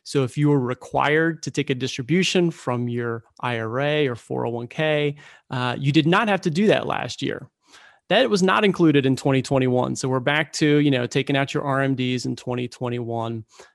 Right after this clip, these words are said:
Uh, and I was sort of surprised to see that, but remember, the government wants their money too. And so they want you to take the money out and pay the taxes rather than just leaving it in there tax-free.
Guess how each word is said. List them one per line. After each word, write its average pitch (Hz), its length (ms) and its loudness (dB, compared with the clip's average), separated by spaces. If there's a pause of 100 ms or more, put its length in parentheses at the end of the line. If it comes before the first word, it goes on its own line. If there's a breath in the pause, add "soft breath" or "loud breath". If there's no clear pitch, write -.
(120)
Uh, 120 360 -8
and 190 120 -2
I 196 40 4
was 196 140 2
sort 254 180 2
of 208 60 4
surprised 139 460 -2
to 135 80 -8
see - 200 -4
that, 127 220 0
but 135 140 -2
remember, 165 280 2
the 135 100 2
government 151 540 2 (280 soft breath)
wants 135 380 0
their 135 420 2
money 135 320 0
too. 160 400 2 (340 loud breath)
And 131 300 -2
so 139 260 4
they 147 140 6
want 156 340 4
you 160 60 6
to 143 80 4
take 147 200 4
the 147 80 4
money 135 300 4
out 131 160 2
and 139 100 -2
pay 131 160 2
the 127 100 2
taxes - 720 -4
rather 127 280 -4
than 123 220 -4
just 123 240 -8
leaving 123 320 -2
it 120 140 -4
in 120 160 -4
there 117 340 -6 (240)
tax-free. - 640 -6